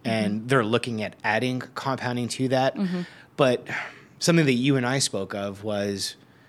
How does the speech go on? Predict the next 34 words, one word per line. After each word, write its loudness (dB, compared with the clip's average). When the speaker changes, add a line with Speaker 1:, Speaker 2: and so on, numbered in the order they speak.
Speaker 1:
you're 0
opening 6
a 2
pharmacy -6
from 2
scratch -2
Speaker 2:
Mm-hmm. -6
Speaker 1:
and 4
starting 4
compounding -2
and -6
customized -4
medications -6
at -12
the -8
exact -2
same -8
time. -10
Did 4
that 4
add 2
complexity 0
to 4
it, 4
or 8
was 2
it 4
a, 2
just 0
maybe 4
a 4
benefit 0
or 2
an -2